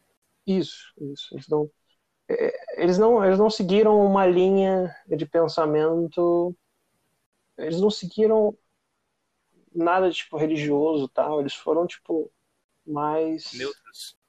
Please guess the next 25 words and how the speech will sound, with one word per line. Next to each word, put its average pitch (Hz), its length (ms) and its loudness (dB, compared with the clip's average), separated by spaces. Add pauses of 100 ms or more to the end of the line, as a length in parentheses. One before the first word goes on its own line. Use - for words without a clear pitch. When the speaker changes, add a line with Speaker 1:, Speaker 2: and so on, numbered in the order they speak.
(160)
Speaker 1:
numa, 160 480 -2 (500)
é, 147 240 2 (520)
Speaker 2:
Viu 123 220 -12
como 156 80 -2
Speaker 1:
eles 151 60 0
Speaker 2:
você - 80 -8
Speaker 1:
foram 175 240 4
jogar 170 360 4
Speaker 2:
Mas 160 180 -2
eu 156 80 6
te 127 60 2
Speaker 1:
seguro. 123 80 -4
Speaker 2:
falo 131 240 -6
que, - 120 -12
Speaker 1:
<laughs> 139 260 -10 (760)
Speaker 2:
ah, 120 260 -14 (180)
pra 151 180 -8
mim 147 200 -14
ficou - 240 -14
ali 139 160 -12
uma 147 200 -14
referenciazinha 135 880 -16
possível 131 420 -16
a 131 40 -10
Jesus. 120 540 -16